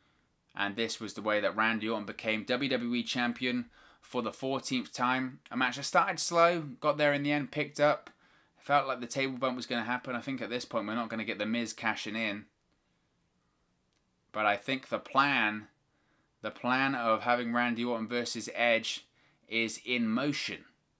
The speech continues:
Because Randy Orton is the W W E Champion for the fourteenth time in his career.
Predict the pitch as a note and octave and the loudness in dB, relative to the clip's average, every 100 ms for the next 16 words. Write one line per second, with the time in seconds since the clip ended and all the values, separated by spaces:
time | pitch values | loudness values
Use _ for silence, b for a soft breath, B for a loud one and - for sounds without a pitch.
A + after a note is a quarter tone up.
0 | _ _ G2+ A#2 G#2 A#2+ B2+ A#2+ B2 B2+ | _ _ -10 -6 -2 2 2 2 2 2
1 | A#2 G#2+ G#2+ A2+ G#2 B2 B2+ A#2 A2+ A2+ | 0 -2 -6 -6 0 2 2 0 0 -2
2 | A2 - A#2 A2+ A#2 A2+ A2 B B B | -4 -2 -2 -2 -4 -6 -8 B B B
3 | - A#2 G#2+ G#2 - C3 C3 B2+ - B2 | -6 -4 -2 -4 -6 -6 -4 -4 -4 -2
4 | B2 - - - - B2 A2 F#2+ G2 F#2 | -2 -6 -18 -8 -2 0 2 0 -4 -12
5 | _ b b A2 G#2 A2+ A2 - - G#2+ | _ b b -8 -6 -4 -6 -6 -4 -2
6 | A#2 F#2+ | 0 0